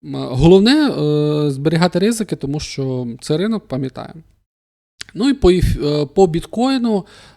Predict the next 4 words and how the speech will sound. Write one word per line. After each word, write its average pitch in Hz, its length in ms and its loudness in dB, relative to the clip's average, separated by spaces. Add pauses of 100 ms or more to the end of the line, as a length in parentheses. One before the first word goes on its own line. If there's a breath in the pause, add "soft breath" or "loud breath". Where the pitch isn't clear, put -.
е, 139 40 -8 (800)
ключово-, 175 680 -2
ключовий 165 500 -2
рівень, 226 500 -2